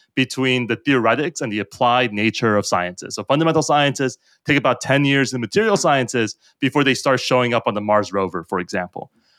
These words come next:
That is, I think, one of the cool parts about this new application layer of generative A I. Reinforcement learning-based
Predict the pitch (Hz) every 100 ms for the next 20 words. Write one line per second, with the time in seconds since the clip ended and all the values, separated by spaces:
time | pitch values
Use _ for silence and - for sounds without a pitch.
0 | _ - 151 185 190 175 175 156 143 -
1 | 131 135 135 117 117 - 110 104 104 101
2 | - 113 - 101 107 110 107 104 101 _
3 | _ 120 - - 127 127 - 120 107 101
4 | 95 - 98 92 90 87 - - _ _
5 | _ 120 175 185 - 156 156 175 139 127
6 | 131 127 107 113 113 -